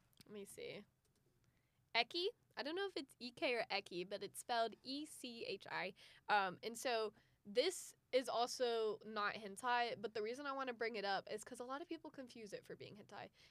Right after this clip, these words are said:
And so when it comes to, like, a lot of romance anime genres, uh, you have kind of pure romance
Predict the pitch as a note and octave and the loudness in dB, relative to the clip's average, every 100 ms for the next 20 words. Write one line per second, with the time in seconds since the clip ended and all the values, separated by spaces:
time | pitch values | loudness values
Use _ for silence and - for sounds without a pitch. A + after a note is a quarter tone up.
0 | - A#3+ A#3 C#4 B3 G#3 A#3 C4+ - D4 | -10 -8 -2 0 2 2 0 -2 -4 -8
1 | D4+ F4+ D#4+ C#4+ A#3+ A#3+ A3+ F#3+ F#3 G#3+ | -6 -4 -2 -2 0 0 0 0 -2 -2
2 | G#3+ G#3 - F#3 G#3 A#3 C4+ C4 C4 C4 | -4 -4 -4 -4 -4 -4 -2 -2 0 -2
3 | C4 - - - _ G#3+ G3+ G3 A3 A3 | -4 -6 -18 -20 _ 2 4 2 -4 -8
4 | A3 A3 A3 G#3 G#3 _ C4 A#3 G#3+ - | -4 4 4 4 0 _ -2 -2 -4 -4
5 | C#4 B3 A3+ G3 F#3 D#3 A2 - | 2 2 4 0 0 -6 -8 -12